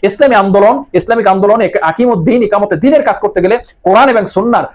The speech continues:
প্রত্যেকটি কথা এবং আইন পুঙ্খানুপুঙ্খানু রূপে মেনে চলার নামই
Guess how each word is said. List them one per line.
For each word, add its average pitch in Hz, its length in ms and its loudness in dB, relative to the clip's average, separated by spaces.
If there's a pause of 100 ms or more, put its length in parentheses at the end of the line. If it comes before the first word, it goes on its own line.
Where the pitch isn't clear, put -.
প্রত্যেকটি 285 580 -2
কথা 214 300 2
এবং 175 260 -2
আইন 175 300 -2 (260)
পুঙ্খানুপুঙ্খানু 196 640 0
রূপে 165 200 0
মেনে 180 240 0
চলার 202 260 0
নামই 302 360 0